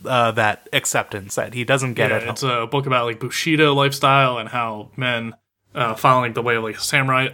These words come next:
Speaker 2: isolate themselves from women intentionally, and then th-, th-, that develops into a kinship among the men they're living with, and then that can lead into, uh, different kinds of love, and it's, it's more embracing of it, saying, like, yeah, it's, you know,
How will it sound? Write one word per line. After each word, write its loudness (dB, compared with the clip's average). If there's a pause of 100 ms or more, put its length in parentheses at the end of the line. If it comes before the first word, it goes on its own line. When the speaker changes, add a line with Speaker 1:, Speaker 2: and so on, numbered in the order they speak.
Speaker 2:
isolate 2
themselves 0
from 0
women -4
intentionally, 0 (240)
and -6
then -6
th-, -4
th-, -14
that 2
develops -2
into -6
a -6
kinship -2
among -4
the 0
men 0
they're -4
living 0
with, 2
and -6
then -8
that 0
can -8
lead -4
into, -4 (420)
uh, -6 (440)
different 2
kinds -2
of -6
love, -4
and -6
it's, -8
it's 0
more 4
embracing 2
of -4
it, -6
saying, -4
like, -2
yeah, 2
it's, 0
you 0
know, -2